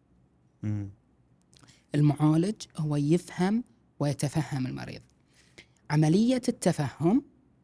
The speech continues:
Speaker 2: هي عملية عقلانية، مو بانفعالية.
Speaker 1: مم.
Speaker 2: عملية تصير في المخ، ما تصير في القلب. فلذلك من شي أنا قلت لك إن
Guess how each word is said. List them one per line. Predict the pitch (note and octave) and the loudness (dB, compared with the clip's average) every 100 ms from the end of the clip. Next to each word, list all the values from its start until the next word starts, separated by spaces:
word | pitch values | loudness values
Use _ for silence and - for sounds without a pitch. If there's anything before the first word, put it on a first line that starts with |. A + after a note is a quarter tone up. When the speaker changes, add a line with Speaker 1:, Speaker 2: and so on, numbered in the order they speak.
| _ _ _ _ _ | _ _ _ _ _
Speaker 2:
هي | D3+ E3+ | 0 0
عملية | D3+ D3 E3+ F#3 | 0 0 0 0
عقلانية، | D3 - C#3+ C#3+ D3+ C#3+ A#2+ - _ _ _ _ _ _ _ - | -4 0 2 6 6 6 2 -8 _ _ _ _ _ _ _ 0
مو | F3 | 0
بانفعالية. | - F#3 D#3 C3+ C#3+ C3+ A#2+ G#2+ - _ _ _ _ _ | 2 -2 0 -2 0 0 -2 -6 -14 _ _ _ _ _
Speaker 1:
مم. | A2 G#2+ - - _ | -8 -8 -12 -20 _
Speaker 2:
عملية | D3 D#3 D3+ F3+ | 2 4 4 2
تصير | E3 - F3 F3+ - _ - | 0 0 0 0 -4 _ -8
في | D#3+ | 2
المخ، | D3 C#3 - - - _ _ _ _ _ - | 2 2 -6 -18 -20 _ _ _ _ _ -4
ما | D#3+ | -4
تصير | - E3 | -2 -4
في | |
القلب. | C#3+ C3 - - - - - _ | -4 -4 -8 -12 -18 -20 -20 _
فلذلك | - D3 C#3+ D#3+ G3+ E3 E3 - - - - _ _ _ _ - | -2 -2 -2 -4 -2 -2 -2 -6 -18 -20 -20 _ _ _ _ -2
من | D#3 | -2
شي | - D#3 | 2 2
أنا | D3+ | 2
قلت | D3 D#3 | 0 -2
لك | D#3+ - - | -6 -6 -2
إن | D3 D3 D3 | 0 0 -2